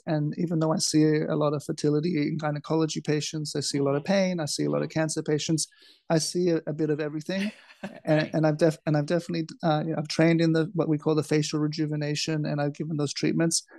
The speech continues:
Speaker 2: Mm-hmm.
Speaker 1: And I, I can say the results seem to be pretty legitimate. Again, if, if you think about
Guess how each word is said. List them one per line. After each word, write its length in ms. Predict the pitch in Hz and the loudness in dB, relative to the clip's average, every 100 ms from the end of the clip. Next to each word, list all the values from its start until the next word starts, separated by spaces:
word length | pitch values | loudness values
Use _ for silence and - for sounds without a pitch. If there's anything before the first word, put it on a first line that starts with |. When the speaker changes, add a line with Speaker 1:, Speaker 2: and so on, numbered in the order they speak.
| - 180 | -20 -4
Speaker 2:
Mm-hmm. 100 | 170 | 0
Speaker 1:
And 220 | 151 147 | 2 2
I, 200 | 156 160 _ 151 | 0 0 _ -2
I 100 | 147 | 0
can 160 | 180 | 0
say 220 | - 165 | 0 0
the 200 | 156 156 | 2 2
results 580 | 143 156 143 147 - - | 0 -4 -4 -4 -4 -4
seem 200 | 156 151 | -2 -2
to 100 | 151 | -2
be 140 | 147 143 | -2 -2
pretty 260 | - 143 | 0 0
legitimate. 560 | 143 139 147 147 147 147 - - 262 | 0 0 0 0 0 -2 -8 -10 2
Again, 300 | 151 165 165 | 6 8 6
if, 160 | 160 - - - | 4 0 -6 -2
if 180 | 151 160 | 0 2
you 60 | |
think 280 | 156 170 160 | 0 4 4
about 440 | 160 160 156 156 | 4 2 2 0